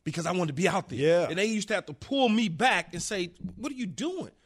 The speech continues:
Speaker 1: I'm like, "No, I wanna, I, I wanna
Speaker 2: Rhythm.
Speaker 1: practice.
Speaker 2: It's
Speaker 1: I
Speaker 2: a,
Speaker 1: just
Speaker 2: yeah.
Speaker 1: wanna, I just wanna be a part of it."
Speaker 2: Yeah.
Speaker 1: And, and clearly he's not a lazy-ass quarterback.
Speaker 2: Nice.
Speaker 1: He wants to be out there
Speaker 2: Mm-hmm.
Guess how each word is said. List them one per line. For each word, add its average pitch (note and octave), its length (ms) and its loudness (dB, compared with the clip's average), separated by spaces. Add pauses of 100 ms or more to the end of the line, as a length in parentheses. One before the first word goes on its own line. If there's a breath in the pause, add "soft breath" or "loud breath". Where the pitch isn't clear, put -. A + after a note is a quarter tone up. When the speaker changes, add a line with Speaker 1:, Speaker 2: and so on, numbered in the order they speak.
(120)
Speaker 1:
I'm C4 80 -12
like, C#4+ 140 -6
"No, D#4+ 80 2
I E4 180 4
wanna, D4+ 220 0
I, C#4 140 0 (160)
I B3 80 2
wanna D4+ 160 2
Speaker 2:
Rhythm. A#3+ 180 6
Speaker 1:
practice. E3 300 0
Speaker 2:
It's G#3+ 100 -2
Speaker 1:
I B3+ 40 2
Speaker 2:
a, A#3 40 -12
Speaker 1:
just D#4 200 -2
Speaker 2:
yeah. D4+ 60 2
Speaker 1:
wanna, B3+ 200 2 (480 loud breath)
I C4 80 4
just C#4 200 -4
wanna C4+ 140 2
be C4 140 -2
a A#3+ 60 6
part - 280 -2
of E3 160 0
it." - 100 -12
Speaker 2:
Yeah. G#3+ 320 -6
Speaker 1:
And, A3 280 4
and F#3+ 400 -2
clearly D4 360 0
he's G#3+ 200 0
not G#3 200 0
a F#3 120 2
lazy-ass E3+ 680 0
quarterback. D#3+ 640 -2
Speaker 2:
Nice. G2+ 240 -6
Speaker 1:
He A3+ 100 2
wants F#3 440 -2
to D3 240 -12 (100)
be B3+ 220 4
out C#3+ 240 -8
there G#2 240 -6
Speaker 2:
Mm-hmm. A#2 80 -8